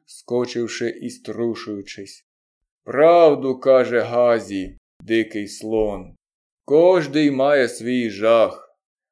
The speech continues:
А родина малп боїться Коа, пітона, що живе на скелі. Він лазить так, як і вони.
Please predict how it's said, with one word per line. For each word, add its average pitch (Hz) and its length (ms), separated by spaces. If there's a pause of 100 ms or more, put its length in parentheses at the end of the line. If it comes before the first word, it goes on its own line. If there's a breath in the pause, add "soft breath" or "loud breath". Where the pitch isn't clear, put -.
(140)
А 113 120
родина 139 480
малп 143 400
боїться 139 540
Коа, 139 680 (140)
пітона, 110 880 (320)
що - 300
живе 117 340
на 120 140
скелі. 113 680 (480)
Він 175 300
лазить 180 640
так, 175 360
як 143 240
і 139 80
вони. 139 680